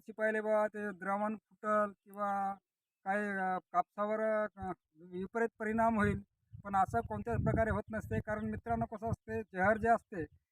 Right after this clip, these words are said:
हे झाड जे मोठं असते, याच्यावर तुम्ही सर्वांना जरी आता मारलं, असं मारू नका, एक, अं, आपला मजाकाचा गोष्ट आहे, सर्वांना जरी मारलं तरी झाड मरत नाही, फक्त त्याचं क-, उत्पन्न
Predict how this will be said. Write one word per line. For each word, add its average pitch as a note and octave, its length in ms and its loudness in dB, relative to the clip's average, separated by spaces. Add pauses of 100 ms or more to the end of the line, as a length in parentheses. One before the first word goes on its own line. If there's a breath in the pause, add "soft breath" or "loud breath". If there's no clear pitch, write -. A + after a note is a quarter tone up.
(140)
हे G3 100 -6
झाड G3 200 6
जे A3 100 -2
मोठं A3+ 260 -4
असते, G#3+ 360 0
याच्यावर A3+ 300 -4
तुम्ही A#3 180 -4
सर्वांना A3 460 -4
जरी B3+ 240 2
आता B3 220 6
मारलं, G#3+ 360 4 (880)
असं E3+ 200 -4
मारू B3+ 300 12
नका, G#3+ 320 4 (340)
एक, A3+ 180 -4
अं, A3 200 4
आपला G3+ 380 2
मजाकाचा A3 380 0
गोष्ट G#3+ 300 -2
आहे, G#3 120 -4 (340)
सर्वांना A#3+ 380 4
जरी C#4 220 2
मारलं B3+ 280 6
तरी C4 120 -2
झाड A3 180 6
मरत A#3 360 4
नाही, D3+ 140 -6 (100)
फक्त F3+ 200 -8
त्याचं A3 260 -4 (120)
क-, G3+ 120 -8
उत्पन्न A3 320 -6